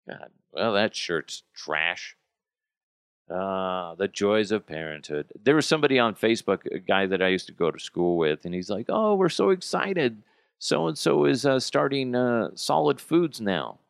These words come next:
Everybody was responding with, "Oh, this is so precious. They're gonna, it's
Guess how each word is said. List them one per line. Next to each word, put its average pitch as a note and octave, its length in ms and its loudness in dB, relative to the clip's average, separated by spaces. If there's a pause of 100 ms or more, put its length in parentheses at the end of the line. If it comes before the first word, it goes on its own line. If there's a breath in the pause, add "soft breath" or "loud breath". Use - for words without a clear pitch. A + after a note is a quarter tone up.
(220)
Everybody A#2 500 6
was A2+ 220 2
responding G2+ 600 0
with, F#2+ 220 0
"Oh, - 360 -2
this E3+ 160 -4
is - 60 -12
so A#3+ 280 -4 (180)
precious. B3 680 -6
They're G#3 120 -6
gonna, G3+ 220 -6
it's - 320 -10